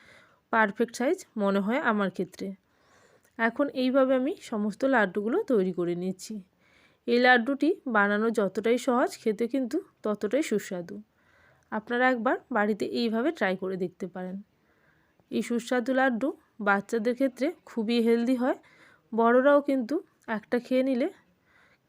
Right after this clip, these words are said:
কিছুটা কিন্তু স্ন্যাক্সের কাজ করে। তাই আপনারা বাচ্চা এবং বড়দের জন্য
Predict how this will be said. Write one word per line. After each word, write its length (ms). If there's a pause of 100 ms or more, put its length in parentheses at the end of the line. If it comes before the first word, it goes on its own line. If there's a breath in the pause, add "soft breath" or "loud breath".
কিছুটা 340
কিন্তু 340 (120)
স্ন্যাক্সের 500
কাজ 280
করে। 260 (440 soft breath)
তাই 200
আপনারা 380 (200)
বাচ্চা 400
এবং 260
বড়দের 400
জন্য 200